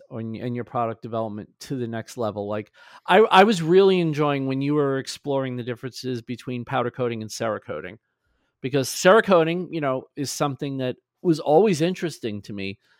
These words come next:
but I just didn't realize how complex it was. And powder coating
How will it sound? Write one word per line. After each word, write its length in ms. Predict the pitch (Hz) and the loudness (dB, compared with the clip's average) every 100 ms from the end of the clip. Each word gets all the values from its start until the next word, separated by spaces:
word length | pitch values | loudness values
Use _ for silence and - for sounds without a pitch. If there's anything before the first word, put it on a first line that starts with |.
| _ _ _ | _ _ _
but 100 | 143 | 4
I 100 | 156 | 6
just 200 | 147 131 | 2 0
didn't 180 | 156 139 | 0 2
realize 300 | 135 123 113 | 0 -2 -2
how 160 | 131 | -4
complex 560 | - 117 - 135 - - | -4 -10 -4 -4 -4 -10
it 80 | 80 | -8
was. 380 | 92 - 95 _ _ _ _ _ _ | -8 -10 -14 _ _ _ _ _ _
And 300 | 151 147 143 | -2 -2 -2
powder 400 | - - 196 302 | -4 0 2 0
coating 640 | - 151 127 127 123 127 | -2 0 0 -2 -6 -8